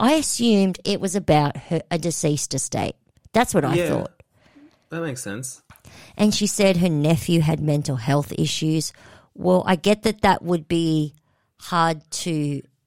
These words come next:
Speaker 1: cope with on some respect or on some level, but I thought, does she mean the nephew of the sister she's fighting with? I just thought they were fighting about money.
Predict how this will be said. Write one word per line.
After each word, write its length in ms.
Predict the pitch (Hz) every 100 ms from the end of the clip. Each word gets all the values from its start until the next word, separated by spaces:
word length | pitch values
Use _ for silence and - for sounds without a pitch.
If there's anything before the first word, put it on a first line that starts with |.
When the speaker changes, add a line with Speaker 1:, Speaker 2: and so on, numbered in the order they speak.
| _
Speaker 1:
cope 420 | - 165 185 -
with 400 | 202 214 233 - -
on 140 | 160
some 280 | 151 165 170
respect 600 | 180 - - 202 208 - -
or 120 | 156
on 120 | 156
some 320 | 151 160 165 160
level, 500 | 131 151 202 233 240 - -
but 100 | 170
I 160 | 185
thought, 400 | 208 233 220 202 _ _ _ -
does 140 | 160
she 400 | - - 190 214
mean 640 | 208 190 180 175 170 165 -
the 140 | - 160
nephew 640 | 156 160 - - 165 151 -
of 140 | 143
the 80 | 147
sister 380 | - 175 - 160
she's 300 | - - -
fighting 460 | - 143 156 190 180
with? 240 | 180 180 - - - -
I 200 | 311 294
just 180 | 226
thought 140 | 185 160
they 100 | 156
were 100 | 147
fighting 300 | - 143 139
about 260 | 143 127
money. 360 | 117 127 123 120